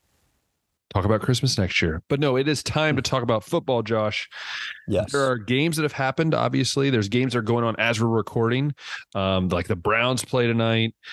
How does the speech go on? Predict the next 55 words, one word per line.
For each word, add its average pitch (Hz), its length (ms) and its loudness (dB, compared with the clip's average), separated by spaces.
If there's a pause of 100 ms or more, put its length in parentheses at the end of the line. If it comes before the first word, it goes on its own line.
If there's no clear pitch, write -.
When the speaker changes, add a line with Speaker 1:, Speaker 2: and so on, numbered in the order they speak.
(220)
Speaker 1:
Uh, 87 500 2
as 104 200 2
we're 113 60 2
recording, 107 360 0
Rutgers 101 400 0
is 95 80 -4
beating 104 300 0
Miami. 110 440 0
Don't 120 220 -2
ask 110 140 -4
Speaker 2:
Yeah, 107 180 2
Speaker 1:
me 98 100 -8 (100)
Speaker 2:
the - 80 -6
Speaker 1:
how 120 80 2
that 127 100 2
Speaker 2:
Pinstripe 120 280 0
Bowl, 110 220 0
I 113 80 2
got 107 220 -2
that 107 100 0
in 104 60 -4
the 104 80 -2
background 101 480 0
Speaker 1:
Yeah. 101 140 2
Speaker 2:
right 80 60 -2
here. 104 220 2
Speaker 1:
So, 135 340 0
so 143 140 -2
we, 151 300 0
a 139 80 -4
lot 165 180 2
of 175 80 -6
things 175 180 0
are 147 80 2
happening, 123 460 0
but 113 200 0
we 127 220 0
decided, 117 460 0
"Hey, 104 220 0
let's 120 260 0
take 135 420 -2
the 107 120 -2
last 117 400 0
really 127 200 2
opportunity 113 440 0
we 104 100 2
have 101 160 0
to - 40 -6
talk 107 100 0
about 92 200 -2
football." 104 540 -2 (600)
For 113 280 0
a 117 100 0
big 117 320 0
landscape, 110 760 0